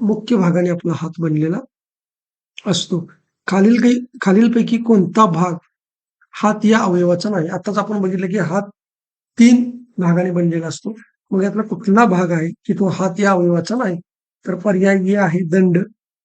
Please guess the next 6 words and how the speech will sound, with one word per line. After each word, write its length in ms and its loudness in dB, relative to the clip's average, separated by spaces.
बी 200 2
आहे 200 2
अग्रभाव, 600 0
सी 260 -2
आहे 220 2
तंगडी 280 0